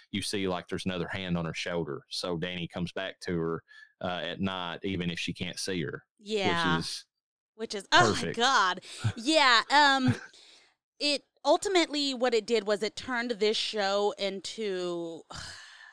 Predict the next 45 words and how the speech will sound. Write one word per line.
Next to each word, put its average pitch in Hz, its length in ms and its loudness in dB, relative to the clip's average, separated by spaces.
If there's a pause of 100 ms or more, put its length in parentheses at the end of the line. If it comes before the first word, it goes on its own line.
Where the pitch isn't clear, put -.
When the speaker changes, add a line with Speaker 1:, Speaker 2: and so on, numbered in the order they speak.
(1700)
Speaker 2:
something 370 320 0
Speaker 1:
A - 80 -2
tragic - 0 -
Speaker 2:
scary, 339 440 2
Speaker 1:
love - 300 2
Speaker 2:
but 320 160 2
a - 40 6
Speaker 1:
story, - 0 -
Speaker 2:
tragic 175 340 2
Speaker 1:
really. 302 440 4
Speaker 2:
love 269 380 6
story. 180 400 -4
That's 247 300 2 (360)
all 294 220 8
that 311 200 2
it 302 220 -6
is. 190 560 2
So 240 560 2 (360)
I 277 160 4
don't 330 320 2
want 359 200 2
that 311 160 0
to 269 100 -2
ruin 262 380 2
it 226 140 0
for 214 140 -10
anybody 196 640 -4
in 208 120 -6
thinking 214 440 -8
that, 185 420 2
"Well, 202 360 -2 (140)
I 175 140 -8
didn't 170 280 -6
sign 160 280 -8
up 156 140 -14
for 180 100 -10
that." 170 280 0
Neither 427 340 0
did 392 160 0 (100)
I, 220 480 4
but 208 180 0
I 196 80 0
still 196 260 -6
enjoyed 180 320 -4
it. 143 180 -12